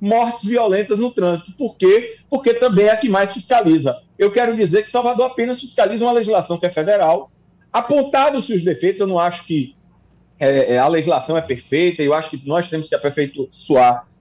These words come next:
uma série, é, de quesitos, trazidas as questões da legislação que devem ser aperfeiçoadas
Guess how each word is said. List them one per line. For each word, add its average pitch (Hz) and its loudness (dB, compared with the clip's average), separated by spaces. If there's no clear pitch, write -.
uma 185 2
série, 208 2
é, 143 4
de 147 -2
quesitos, 160 -2
trazidas 240 0
as 214 -4
questões 175 0
da 170 0
legislação 151 -2
que 202 -12
devem 202 2
ser 151 -2
aperfeiçoadas 135 -2